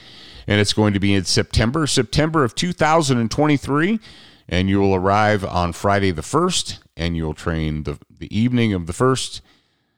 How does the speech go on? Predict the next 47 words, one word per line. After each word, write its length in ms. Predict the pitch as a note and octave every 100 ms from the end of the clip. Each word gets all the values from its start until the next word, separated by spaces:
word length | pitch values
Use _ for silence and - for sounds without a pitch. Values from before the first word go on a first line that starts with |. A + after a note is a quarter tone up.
| _ _
Saturday 440 | - A2+ G2+ F#2
the 80 | F2
second, 540 | E2+ C3 - A2+ G#2+ -
and 200 | F2 F2
Sunday 320 | - E2 D#2+
the 140 | D2+ C#2
third. 300 | D#2 C2 -
So 100 | D2
it's 120 | -
the 60 | F2+
first 300 | D#3 D3+ -
through 100 | G#2
the 120 | F2+
third 320 | D#3 D#3+ C#3
of 180 | - E2
September 480 | F#2+ - B2 A#2 G#2+
two 180 | -
thousand 380 | F#2 E2 D#2+ E2
and 140 | D2 -
twenty-three. 580 | C#2+ C#2 - F#2+ F#2+
Right 320 | E2 C#2 D2+ C#2+
now, 400 | D#2+ D#2+ C#2+ -
we 160 | D2+ C2
have 320 | - C2+ C2+
seats 520 | - - A#2+ - - - _
available 760 | D#2+ C#2+ B1 G1+ - G1+ G1+ - _
if 120 | _
you'd 120 | B1
like 160 | A1+ A1+
to 100 | A1
get 180 | A1 G#1+
in 160 | G#1+
that. 220 | A1 A1+ - _ - - -
If 140 | B2+
you'd 140 | A3+
like 220 | A#3 G#3+ -
to 60 |
get 200 | E3 F#3
in 100 | G3
it, 140 | F#3+ C#3
we 180 | E3+ F#3+
would 180 | F3+
love 640 | C#3+ C#3 D#3+ D#3+ D#3 D3+ C3
to 80 | B2
have 280 | A#2 A2+ G#2+
you 160 | G#2
there. 440 | F2 D2 A1 G#1